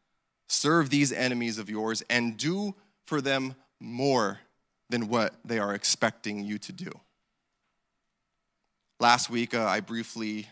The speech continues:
brought up a story about Paul and Silas. If you were here last week, we talked a little bit about Paul and Silas, but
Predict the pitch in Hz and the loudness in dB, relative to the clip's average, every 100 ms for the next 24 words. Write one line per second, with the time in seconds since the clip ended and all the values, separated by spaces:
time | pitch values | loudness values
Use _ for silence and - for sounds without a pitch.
0 | - - 113 110 107 - 120 113 104 98 | -20 -4 -2 -2 -6 -10 -8 -8 -6 -8
1 | - 117 101 98 - 101 95 92 101 104 | -8 -8 -8 -8 -6 -6 -6 -10 -12 -12
2 | 101 107 107 104 104 - 104 98 _ _ | -10 -8 -6 -4 -6 -6 -8 -8 _ _
3 | _ _ _ - 101 92 104 120 123 123 | _ _ _ -6 -6 -6 -6 -6 -2 0
4 | 110 123 117 117 - 107 104 117 - - | 0 0 -2 -2 0 0 0 -4 -8 -12
5 | _ _ _ 123 113 | _ _ _ -2 -2